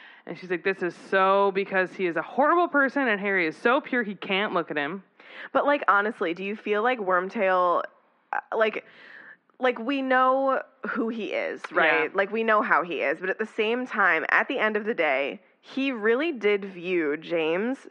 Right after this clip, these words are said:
Speaker 2: Sirius, and Remus as friends.
Speaker 1: Yeah.
Speaker 2: And he knows
Speaker 1: He
Speaker 2: that
Speaker 1: messed up
Speaker 2: Harry,
Speaker 1: big.
Speaker 2: yeah, like, he's messed up, and this is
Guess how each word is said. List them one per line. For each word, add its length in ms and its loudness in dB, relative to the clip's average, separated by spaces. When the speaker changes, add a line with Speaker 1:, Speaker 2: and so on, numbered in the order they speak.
Speaker 2:
Sirius, 520 2
and 160 -2
Remus 400 -2
as 220 0
friends. 500 -2
Speaker 1:
Yeah. 220 2
Speaker 2:
And 220 0
he 240 -2
knows 640 2
Speaker 1:
He 60 -6
Speaker 2:
that 200 4
Speaker 1:
messed 60 -8
up 40 -8
Speaker 2:
Harry, 640 2
Speaker 1:
big. 60 -10
Speaker 2:
yeah, 500 2
like, 200 2
he's 400 -4
messed 340 0
up, 300 2
and 200 -2
this 200 0
is 240 0